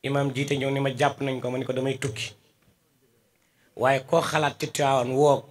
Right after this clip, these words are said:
wax ma, ñu woo ko mu gàmm. Mu ni ma, "Sidi Mbaye."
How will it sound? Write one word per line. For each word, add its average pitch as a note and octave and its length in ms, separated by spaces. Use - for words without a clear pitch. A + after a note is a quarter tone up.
wax C#3+ 220
ma, B2+ 200
ñu C3+ 200
woo C3+ 260
ko C3 120
mu B2 140
gàmm. G2+ 300
Mu A#2 100
ni A#2+ 100
ma, A2+ 100
"Sidi A2+ 300
Mbaye." F#2 260